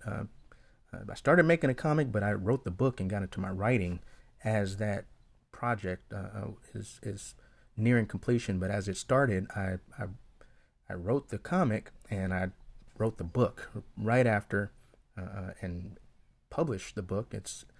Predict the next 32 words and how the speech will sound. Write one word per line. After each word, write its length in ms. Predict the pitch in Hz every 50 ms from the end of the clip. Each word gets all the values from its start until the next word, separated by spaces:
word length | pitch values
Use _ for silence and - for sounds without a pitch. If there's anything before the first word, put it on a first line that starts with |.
| - _ -
the 80 | -
pub-, 280 | 95 - - 135 127 95
the 60 | 95
book 240 | 92 - 135 135 -
is 80 | 95 95
gonna 140 | 98 92
be 160 | 90 92 92 92 - - - - - -
coming 260 | - - 104 95 92
out, 220 | 95 95 101 101 - - - -
Pharaoh 180 | 117 110 110
versus 300 | 98 104 101 - - 98
Priest, 320 | - - - 117 104 - -
before 260 | - - - - 95
the 80 | 113 -
comic 360 | - - 123 123 107 101 - - - - - - _ _ -
comes 260 | - - 104 95 90
out. 180 | 92 - - - - - -
So, 300 | - - 101 95 90 - - - - - _ _ _ - - _ _ _ _ - -
uh, 120 | - 101 - -
that's 200 | - - - -
all 120 | - 156
part 180 | - - - -
of 60 | 85
my 80 | 85 85
marketing, 480 | 92 120 147 151 - 85 85 85 90
right? 200 | 90 90 95 107
As, 160 | 104 92 90 92
as 300 | - 101 90 - - - - - - - - - - -
there's 200 | 104 95 90 90
a 40 |
physical 720 | 92 - - 113 95 101 92 - - 95 92 90 90 85 - - - - - _ - _
product, 520 | - - - 117 113 110 95 101 104 104